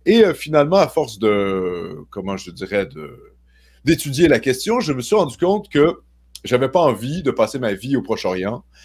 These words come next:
Je n'avais pas envie de passer ma vie en tant qu'orientaliste, hein, au fond, en tant qu'occidental qui étudie l'Orient, euh, et que l'or-, finalement, les, les arabo-musulmans, euh, étaient assez intelligents pour, euh,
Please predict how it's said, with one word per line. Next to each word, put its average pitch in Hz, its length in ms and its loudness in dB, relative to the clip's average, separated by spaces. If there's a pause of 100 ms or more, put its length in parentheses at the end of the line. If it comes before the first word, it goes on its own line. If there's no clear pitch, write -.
(200)
Je - 120 -12
n'avais 104 180 -2
pas 139 100 0
envie 127 220 0
de 113 80 0
passer 101 260 -4
ma 98 160 -4
vie 107 200 -6
en 101 60 -4
tant 101 140 -8
qu'orientaliste, 117 1000 -4
hein, 123 140 -6
au 95 60 -8
fond, 110 260 -8
en 95 60 -8
tant 107 140 -10
qu'occidental 107 800 -2 (320)
qui 123 100 -4
étudie 117 380 -4
l'Orient, 120 540 0 (540)
euh, 107 560 4
et 151 200 -2
que 139 100 0
l'or-, 113 480 4 (300)
finalement, 120 460 0
les, 92 340 -4
les 113 180 -2
arabo-musulmans, 120 840 0
euh, 78 160 -6
étaient - 160 -4
assez 101 200 -2
intelligents 110 560 -4
pour, 92 340 -6
euh, 73 80 -6